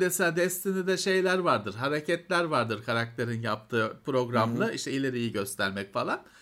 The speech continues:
Speaker 1: Mesela o yeter bazen. Çünkü iki, üç kişidir fire team, iki kişidir. Sa-, koordine olmaya o ilkel şeyler bile yeter. Ama altmış dört kişi de komutan lazım kardeşim. Bilemezsin çünkü. Sen
Speaker 2: Hı hı.
Speaker 1: evet orayı, o tepeyi tuttun.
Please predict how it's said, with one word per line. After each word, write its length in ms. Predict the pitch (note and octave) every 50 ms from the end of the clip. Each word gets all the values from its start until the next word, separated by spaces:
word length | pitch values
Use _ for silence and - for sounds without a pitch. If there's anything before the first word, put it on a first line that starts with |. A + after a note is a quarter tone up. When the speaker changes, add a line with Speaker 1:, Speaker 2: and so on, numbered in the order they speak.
| - - - -
Speaker 1:
Mesela 300 | - F#3+ - B3 A3 G#3 A3+
o 100 | C4 D4+
yeter 560 | D4+ D#4+ D#4 D#4 - D4+ C4 G#3 D3 - - -
bazen. 380 | D3+ C#3 C3 A#2 A2+ G#2 G#2 A#2
Çünkü 240 | - C4+ A3+ A#3+
iki, 340 | A#3+ A#3+ A#3 - B3+ - -
üç 220 | B3+ B3+ A#3+ - -
kişidir 380 | E3 C3+ - C3+ A#2 A#2+ A2+ A2+ - - - _ _ _
fire 360 | - - C#3+ C3+ C3 B2 A#2+ A#2 A#2
team, 200 | B2 A#2 A2+ C3
iki 260 | E3+ F#3+ - C4 A3
kişidir. 360 | - C#3+ B2+ - B2 D3 A3+ D#4+
Sa-, 300 | - - B3+ A#3+ G3+ G3
koordine 460 | - A3 A3 G#3+ G#3+ F#3+ A3 A3 A#3+
olmaya 420 | A#3+ A3+ A3+ G#3+ A3 A3 A3 G#3+ G#3+
o 180 | G#3+ A3 G#3+ -
ilkel 400 | G3+ G3+ G3 G3 A3+ A3 A3 G#3
şeyler 400 | - F3 D3 C3+ B2 A#2 A#2 C3
bile 120 | C#3 F#3+
yeter. 420 | B3+ F4 E4+ - - - - - - - - - - - - _ -
Ama 280 | - C3+ A#3 C#4+ D#4
altmış 380 | B3+ A3+ A#3 - B3 A3+ - -
dört 180 | C#4 C#4 C#4 -
kişi 280 | - A#3 - C4 A3
de 260 | A#3+ C#4 F4 F#4+ - - _ _ _ _ _ _ _ _ _
komutan 520 | - - E3+ E3+ F#3 F#3+ - C4+ D#4+ G4 F#4
lazım 340 | E4 C#4 G#3+ E3 E3 C#3+ C3
kardeşim. 520 | G3 G3 G#3+ A#3+ D4 A#3+ - G3 D3+ D3
Bilemezsin 560 | D#3 F3+ B3 E4 G4 F#4+ D#4 - - G#3+ E3+
çünkü. 260 | D#3+ - D3 C3+ C#3+
Sen 160 | C3+ A3 A3 A3+
Speaker 2:
Hı 60 | A#3
hı. 40 | -
Speaker 1:
evet 200 | - - - G#3
orayı, 300 | G#3 G#3 G3+ G3+ G3 G3
o 140 | G#3 G3
tepeyi 400 | - G#3+ G3 G3+ G#3 G3 G3+ G3
tuttun. 480 | - A#3+ G3+ - - - F3 F3+ -